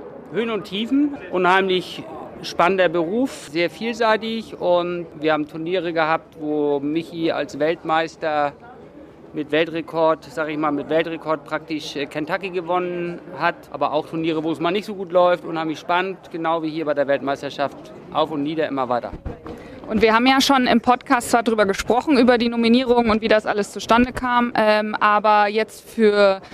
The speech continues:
Speaker 2: dieses Format vielleicht nochmal, wie ist jetzt sozusagen diese Mannschaft hier, habt ihr die Nomi-, Nominierung gemacht?
Speaker 1: Ja gut, die Nominierung machen wir ja in mehreren Blöcken, das heißt, wir machen eine Longlist,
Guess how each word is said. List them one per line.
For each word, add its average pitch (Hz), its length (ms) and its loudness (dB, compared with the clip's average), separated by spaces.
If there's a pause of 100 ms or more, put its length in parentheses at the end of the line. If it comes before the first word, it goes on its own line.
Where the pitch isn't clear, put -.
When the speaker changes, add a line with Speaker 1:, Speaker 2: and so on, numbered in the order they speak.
(120)
Speaker 2:
dieses 247 260 0
Format 220 400 2
vielleicht 202 400 -4
nochmal, 208 600 0
wie 220 300 -6
ist - 200 -10
jetzt 202 260 0
sozusagen 196 360 -2
diese 190 180 -6
Mannschaft 190 540 -6
hier, 190 500 2 (240)
habt 202 220 -4
ihr 208 60 -4
die 196 100 -6
Nomi-, 190 380 -10
Nominierung 185 580 -8
gemacht? 151 360 -10 (720)
Speaker 1:
Ja 143 80 -10
gut, 190 160 -6
die 208 80 -4
Nominierung 202 580 -2
machen 202 220 -2
wir 196 120 0
ja 190 500 0
in 156 120 -6
mehreren 175 400 -2
Blöcken, 185 320 -2
das 170 160 -6
heißt, 165 280 -2
wir 165 80 -10
machen 156 340 -4
eine 135 380 -4
Longlist, 175 1000 -2